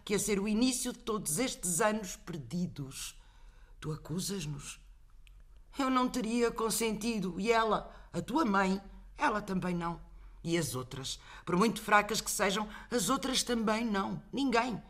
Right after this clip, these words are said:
Não teríamos consentido. Teríamos lutado com um, com o outro. Lutado, verdadeiramente. Acusas-nos, mas teríamos lutado.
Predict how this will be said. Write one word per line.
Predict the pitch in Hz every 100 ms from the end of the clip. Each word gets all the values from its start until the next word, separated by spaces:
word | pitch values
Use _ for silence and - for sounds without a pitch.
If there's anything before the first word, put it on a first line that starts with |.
| -
Não | 220 220
teríamos | 240 220 247 208
consentido. | - 190 196 190 196 190 160 - - - - -
Teríamos | 240 208 226 202
lutado | 214 208 208 208
com | 226
um, | 208 196 202 190 -
com | 208
o | 202
outro. | 220 214 226 208 - - -
Lutado, | 220 - 202 151 151 156
verdadeiramente. | - 156 185 185 185 185 170 175 151 - - - -
Acusas-nos, | 175 285 - 220 254 247 247 - - -
mas | 214 -
teríamos | 156 156 208 208 208
lutado. | 202 208 - 196 190 160